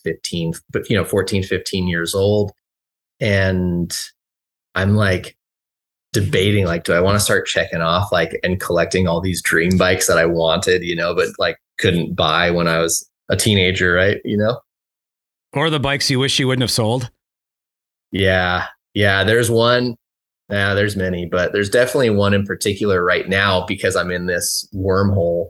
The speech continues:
Speaker 1: uh, which is the, it was, uh, World Force, which was part of Azonic,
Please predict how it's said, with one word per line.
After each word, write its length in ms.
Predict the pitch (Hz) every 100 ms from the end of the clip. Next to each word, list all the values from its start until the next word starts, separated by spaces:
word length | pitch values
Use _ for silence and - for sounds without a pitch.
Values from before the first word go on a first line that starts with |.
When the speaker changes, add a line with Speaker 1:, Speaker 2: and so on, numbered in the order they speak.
| -
Speaker 1:
uh, 280 | - 87 82 -
which 240 | 101 92
is 180 | 95 90
the, 120 | 98 90
it 140 | 95 95
was, 160 | 92
uh, 380 | 92 85 82 80 - _ _ _ _ _ _ _
World 500 | 107 101 107 113 120
Force, 640 | - 113 131 185 - - -
which 180 | 104 95
was 160 | 95
part 240 | 95 104 110
of 60 |
Azonic, 560 | 101 95 95 76 107 170